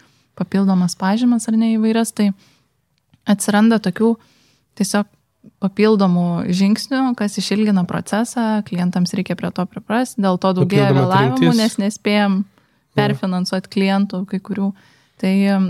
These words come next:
Speaker 1: tai tokių yra, yra prisitaikymo dalykų.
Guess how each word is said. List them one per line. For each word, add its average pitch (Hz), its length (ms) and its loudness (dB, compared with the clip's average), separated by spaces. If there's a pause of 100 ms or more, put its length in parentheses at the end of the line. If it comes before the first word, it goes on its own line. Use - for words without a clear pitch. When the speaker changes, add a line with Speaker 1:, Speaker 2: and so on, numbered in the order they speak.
(160)
Speaker 1:
tai 226 100 -2
tokių 240 360 -2
yra, 285 220 0 (180)
yra 196 220 0 (100)
prisitaikymo 185 760 -4
dalykų. 190 500 -4